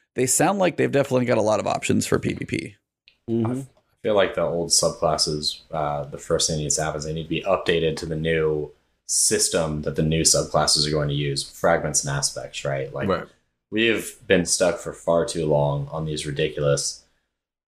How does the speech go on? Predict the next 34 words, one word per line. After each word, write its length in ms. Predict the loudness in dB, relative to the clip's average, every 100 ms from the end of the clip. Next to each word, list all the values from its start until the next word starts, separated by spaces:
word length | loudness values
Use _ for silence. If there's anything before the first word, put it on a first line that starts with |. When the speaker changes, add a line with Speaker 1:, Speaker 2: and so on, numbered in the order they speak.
| _ _ _ _
Speaker 3:
you 120 | 0
know, 160 | 2 0
tree 680 | -2 -2 2 4 4 2 -2
clusters 1040 | -6 0 2 2 0 -2 -2 0 0 -2
where 160 | 4 4
you 160 | 4 0
pick 420 | 0 4 4 4
from 220 | -2 4
one 140 | 4
of 120 | 4 2
three 160 | 2
options, 500 | 2 2 -2 -6 -10
which 160 | -8 -6
I 60 |
Speaker 1:
Yep. 80 | 0
Speaker 3:
understand 680 | 2 2 4 4 4 0 -6 -14 -4
why 320 | 2 2 4
they 200 | 2 0
did 180 | 0 2
that. 280 | 2 2 -4
It 220 | -8 -10 _ _ -2
dramatically 680 | 0 2 4 2 2 -2
eases 440 | 0 0 2 0 -2
the 80 |
burden 540 | 0 2 2 0 -2 -2
of 240 | -2 0
subclass 640 | 0 2 0 0 -2 -2 -2
balance. 640 | -4 -6 -10 -8 -8 -8 _
But 240 | 4 4
Speaker 2:
Yep. 80 | 4 0 -14 _ _ _ _ _ _ 0
Speaker 3:
at 220 | 0 2
the 60 | 2
same 380 | 4 4 2 -2
time, 720 | -4 0 2 2 0 -4